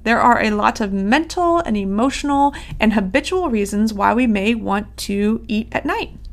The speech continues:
Common evening snacking triggers that I've heard from clients and have even experienced myself include seeing someone else in the house eat and wanting to get in on it, boredom,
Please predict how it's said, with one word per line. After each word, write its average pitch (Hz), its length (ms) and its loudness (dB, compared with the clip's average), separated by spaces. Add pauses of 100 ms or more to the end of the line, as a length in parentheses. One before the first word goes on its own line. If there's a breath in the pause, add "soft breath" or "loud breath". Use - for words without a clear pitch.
(760 loud breath)
Common 349 440 0
evening 254 520 4
snacking 214 680 -2
triggers 196 480 -2
that 220 100 -2
I've 208 140 0
heard 226 240 0
from 220 180 0
clients 220 520 -4
and 202 200 -4 (280 loud breath)
have 220 160 2
even 269 200 2
experienced 247 760 0
myself - 580 -2 (200)
include 208 680 2 (200)
seeing 247 360 4
someone 220 440 0
else 220 440 0
in 254 140 0
the 269 80 2
house 285 460 2
eat 320 360 0
and 196 380 -2
wanting 214 320 0
to 220 120 -4
get 196 140 -2
in 202 100 -2
on 240 180 2
it, 330 160 -8 (840 loud breath)
boredom, 262 540 2